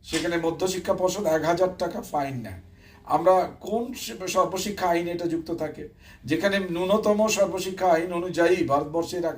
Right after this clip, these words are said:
আইন অনুযায়ী, যেখানে শিক্ষা দপ্তরের নির্দেশিকা অনুযায়ী দুশো দশ দিন ন্যূনতম পঠন পাঠন চলতে হয়,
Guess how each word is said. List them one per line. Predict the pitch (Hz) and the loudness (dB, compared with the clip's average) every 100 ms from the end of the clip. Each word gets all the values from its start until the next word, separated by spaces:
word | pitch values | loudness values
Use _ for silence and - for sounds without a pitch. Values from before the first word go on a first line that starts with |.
| - | -6
আইন | 147 160 | -4 -4
অনুযায়ী, | 160 165 147 139 120 - - - - | -4 -4 -2 0 -2 -8 -16 -20 -16
যেখানে | 127 165 170 196 180 160 | 0 2 2 2 4 2
শিক্ষা | 180 175 - 175 | 0 -4 -2 2
দপ্তরের | 160 156 - 202 208 208 | 2 2 0 4 6 6
নির্দেশিকা | 185 151 208 208 - 160 170 180 | 2 0 2 2 -2 -8 -2 0
অনুযায়ী | 156 151 139 131 147 - - - - | 0 -2 -4 -4 -6 -8 -18 -20 -8
দুশো | 165 202 | -2 -2
দশ | 202 165 - - | 2 4 4 2
দিন | 220 240 | -4 -2
ন্যূনতম | 220 214 208 196 - | -2 -2 -2 -2 -2
পঠন | 170 165 185 | -4 -4 -2
পাঠন | 165 160 165 | -4 -2 -4
চলতে | 143 147 131 | -2 -4 -2
হয়, | 123 107 | -4 -6